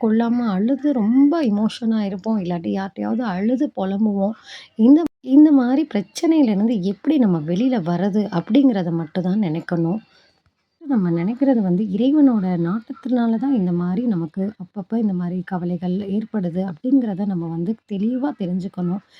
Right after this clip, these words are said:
இறைவன் நாடுறது தான் நமக்கு நடக்குது அப்படின்னு சொல்லி நம்ம புரிஞ்சுக்கணும். என்ன நடந்தாலும் நம்மளுடைய நன்மைக்கு தான் நடக்குது அப்படின்னு சொல்லி நம்ம மனசுல ஃபர்ஸ்ட் பதிய வச்சுக்கணும். இது என்ன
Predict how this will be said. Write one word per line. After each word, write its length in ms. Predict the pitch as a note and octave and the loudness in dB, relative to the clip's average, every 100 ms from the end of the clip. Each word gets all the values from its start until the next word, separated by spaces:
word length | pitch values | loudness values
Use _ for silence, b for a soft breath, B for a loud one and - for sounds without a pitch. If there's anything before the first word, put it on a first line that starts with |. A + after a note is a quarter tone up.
| b b | b b
இறைவன் 460 | A#3+ C4+ C#4 B3+ F#3+ | 0 2 4 2 0
நாடுறது 420 | G3+ G#3 G#3+ G3+ | -2 -4 -4 -2
தான் 160 | A#3+ D#4+ | 0 2
நமக்கு 320 | G#3 F3 F#3 | 2 0 -4
நடக்குது 500 | F3 E3 - F3+ F#3 | -4 -6 -8 -4 -4
அப்படின்னு 420 | F#3+ F3 E3 G3+ | -4 -4 -2 -2
சொல்லி 300 | A#3 - E3+ G#3+ | -2 -4 -4 -2
நம்ம 240 | F#3 E3 - | -2 -4 -4
புரிஞ்சுக்கணும். 640 | A3 A3+ A3 F3 E3 D#3+ F#3 - | 0 0 -2 -4 -6 -6 -8 -14
என்ன 280 | E4 C#4+ G3 | -6 -2 0
நடந்தாலும் 600 | F#3+ G#3+ G3+ F3+ A#3+ G3 | 0 0 0 0 2 2
நம்மளுடைய 600 | F3 A#3 D4 C4+ A3 F3 | 2 0 0 0 -2 0
நன்மைக்கு 580 | F3 G3 C#4 D#4 - A3 | -2 0 0 -2 -4 -4
தான் 160 | A#3 | 0
நடக்குது 480 | G3 E3 F3 F#3 F#3 | -2 -4 -8 -8 -6
அப்படின்னு 380 | E3+ D#3 F3+ F#3+ | -6 -4 -2 -2
சொல்லி 400 | F3+ E3+ D#3 A3 | -4 -8 -6 -2
நம்ம 400 | G#3+ E3 D#3+ E3 | -2 -4 -6 -6
மனசுல 340 | F#3 F#3+ G3+ F3+ | -6 -4 -6 -6
ஃபர்ஸ்ட் 240 | D#3+ - F#3+ | -12 -12 -10
பதிய 300 | F3 F3 F3+ | -8 -6 -6
வச்சுக்கணும். 600 | D3+ - E3 E3 E3 F3+ b b b b | -8 -12 -10 -8 -8 -8 b b b b
இது 240 | B3 B3+ A3 | -4 0 2
என்ன 340 | G#3 C#4 D#4+ | 2 0 -2